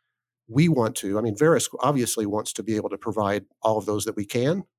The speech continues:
but we also want our customers to be able to insert themselves or any other third parter-, party into one of those links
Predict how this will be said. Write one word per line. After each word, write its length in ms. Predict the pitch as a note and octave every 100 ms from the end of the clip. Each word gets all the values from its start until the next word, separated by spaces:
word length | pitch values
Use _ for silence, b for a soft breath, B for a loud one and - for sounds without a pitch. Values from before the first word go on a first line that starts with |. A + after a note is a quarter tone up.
| _ _ -
but 100 | C3
we 100 | C#3+
also 280 | E3+ - D3
want 180 | B2
our 100 | G2+
customers 560 | - F3 D#3 - G#2 F#2+
to 120 | -
be 140 | A2+ A2
able 140 | G2+
to 240 | F#2+ - G#2
insert 540 | A#2+ A2+ - B2 -
themselves 880 | G#2 G2 F#2+ - D3+ G#2+ G2 G2 - -
or 200 | G#2+ G#2
any 200 | A#2+ A2+
other 180 | B2+ G#2
third 300 | - G#2 F2
parter-, 440 | G#2+ G2+ G2 - - _
party 320 | A2+ A#2 G2
into 300 | G#2+ G#2 A2+
one 160 | G#2+ A2
of 80 | G2
those 240 | G2+ F#2 G2+
links 420 | G#2 - -